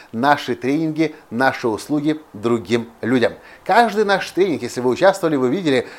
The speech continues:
в анкете обратной связи мы задаем этот вопрос. И, как правило, мы получаем восемь, девять, десять, иногда пять, шесть. То, что мы заметили, что часто люди ставят пять, шесть. Не бывает, может быть, один, два, некоторые очень обиженные. Один человек, может быть,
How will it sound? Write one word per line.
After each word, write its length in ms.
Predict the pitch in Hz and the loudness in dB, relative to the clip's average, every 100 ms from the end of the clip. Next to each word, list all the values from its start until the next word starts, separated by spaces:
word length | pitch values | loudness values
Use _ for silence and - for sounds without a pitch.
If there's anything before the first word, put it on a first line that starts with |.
| - | -18
в 80 | - | 0
анкете 380 | 139 151 165 139 | 2 4 4 4
обратной 340 | 123 123 113 | 4 2 0
связи 400 | 107 151 165 185 170 | -2 2 2 2 -4
мы 240 | 120 151 | 2 2
задаем 380 | 156 175 135 110 | 4 2 2 2
этот 180 | 120 131 | -2 2
вопрос. 460 | 175 190 120 - - - - - | 4 6 4 2 -12 -20 -20 -10
И, 80 | |
как 200 | 131 113 | -2 0
правило, 240 | - 240 214 | 4 4 4
мы 80 | 196 | 4
получаем 500 | 190 190 214 143 104 | 0 4 4 4 2
восемь, 340 | 170 175 180 | 0 0 -6
девять, 320 | 123 117 113 | -2 -2 -2
десять, 340 | 107 131 175 160 | -4 -4 -4 -6
иногда 540 | 135 127 113 131 151 - | -2 -2 4 4 4 2
пять, 240 | 143 135 135 | 0 0 0
шесть. 440 | - 143 - - - - - | 2 2 2 -10 -20 -20 -2
То, 100 | 123 | -2
что 160 | - | 2
мы 100 | 135 | 0
заметили, 360 | 120 131 175 185 | 2 0 0 -4
что 180 | 170 156 | -2 0
часто 320 | 190 196 185 | 4 4 2
люди 160 | 170 160 | -4 -2
ставят 400 | - 156 139 - | 4 6 6 2
пять, 220 | 120 - | 0 0
шесть. 400 | - 185 226 - _ _ _ _ _ _ - | 0 0 0 -10 _ _ _ _ _ _ -6
Не 100 | 131 | 0
бывает, 360 | 113 165 180 123 | 4 6 6 4
может 180 | 107 | -2
быть, 100 | 107 | -4
один, 320 | 107 104 113 95 | -6 -4 -4 2
два, 360 | 120 180 165 - - - - | 8 8 8 -2 -20 -16 -4
некоторые 480 | 135 127 127 120 | -2 -2 0 0
очень 300 | 120 120 117 | 0 -4 -2
обиженные. 540 | 117 120 104 101 95 87 - | -4 -2 -4 -4 -6 -8 -6
Один 240 | 113 123 147 | -6 -4 -6
человек, 300 | 123 131 107 | 2 2 2
может 220 | 110 95 | -6 -4
быть, 180 | 117 | -8